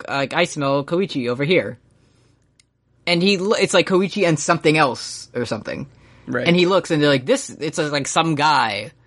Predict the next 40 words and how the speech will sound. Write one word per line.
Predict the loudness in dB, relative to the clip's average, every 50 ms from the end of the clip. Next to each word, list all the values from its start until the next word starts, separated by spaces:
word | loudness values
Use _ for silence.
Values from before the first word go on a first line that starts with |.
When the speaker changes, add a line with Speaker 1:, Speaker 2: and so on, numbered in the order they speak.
| _ _ _ _ _ _
Speaker 1:
And | -10 -6 -6 -2
then | 0 0 0 2
they | 2 2 2
run | 2 2 2 4
after | 4 2 2 0 -2
him, | -2 -2 -2 -2 -2
but | -2 -2 -4 0
Josuke | 0 2 2 2 2 0 0
grabs | 0 2 2 2 2 2 0
him, | 0 -2 -2 -4 -4
and | -2 0 0
it | 0 -2 -4
turns | -4 -4 -4 -2 -4
into | -4 -6 -6 -8
Josuke's | -6 -6 -6 -6 -6 -6 -6 -4 -4 -4 -4 -2
mom. | -2 -2 -2 -2 -2 -2 -4 -4 -4 -2 -2 -4 -4 -6 -10 -20 -20 -20 -12 -10
Speaker 2:
Yeah, | -6 -4 -2 -2 0 -2 -2 -2
dude, | -2 -4 -4 -2 -2
nice. | 0 0 0 0 -2 -2 -2 0 0 -2 -2 -6 -12 _ _ _ _ _ -20 _ _
Speaker 1:
Nice, | -2 -2 0 0 0 -2 -2
sick. | -2 0 -2 -2 -2 -8 -16 -20 -20 -20 -20 -20 -20 -20 -20 _ _ -20 _ _ _ _ 2
Uh, | 2 4 4 4 2 0 -4 -8 _ _ -20 -20 -20 _ _
so | -6 -2 -2 2
they're | 2 4 4
like, | 4 4 2 0
"What | 0 2 2 2 2
the | 0 -4
fuck | -4 -2 -2 -2 0 0
is | -2 0
going | 2 2 4 4 4
on?" | 2 0 -2 -4 -6 -4
Speaker 2:
Now | -4 -2
you're | -2 -2 -2 -4
burying | -6 -6 -4 -2 0 2 2 2 2 0 -2 -2 -2 -2
Speaker 1:
Uh, | -2
Speaker 2:
the | -2
lead | -4 -2 -2 -2 0 -2 -2 -4 -6 -6 -8 -10 -12 -18 _ _ _ _ _ _ _ _ _ _ _ _ _ _ -4
Speaker 1:
Uh-huh. | -2 0 0 0 2 2
Speaker 2:
in | 2 2 2 0 2
that. | 4 4 6 6 4 2 -2 -6 -12 -20 -20